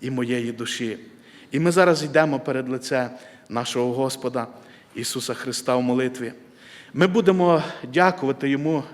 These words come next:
що Він допоміг нам до цього дня дожити. Ми будемо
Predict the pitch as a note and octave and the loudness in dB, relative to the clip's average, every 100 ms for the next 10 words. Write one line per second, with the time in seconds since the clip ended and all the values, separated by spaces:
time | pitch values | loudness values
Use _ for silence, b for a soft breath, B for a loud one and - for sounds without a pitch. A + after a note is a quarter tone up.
0 | - - C3+ C#3 C#3 D3+ D#3 E3+ D#3 D3+ | -10 -2 0 0 -2 -2 0 0 0 0
1 | C3+ - B B B - C3 - D3 C#3 | -2 -8 B B B -8 -4 0 0 0
2 | C3+ C#3+ C3 B2+ D3+ D#3+ C3 C3 D3 C#3+ | 0 0 0 0 0 0 0 0 0 0
3 | D3 C#3 | 2 0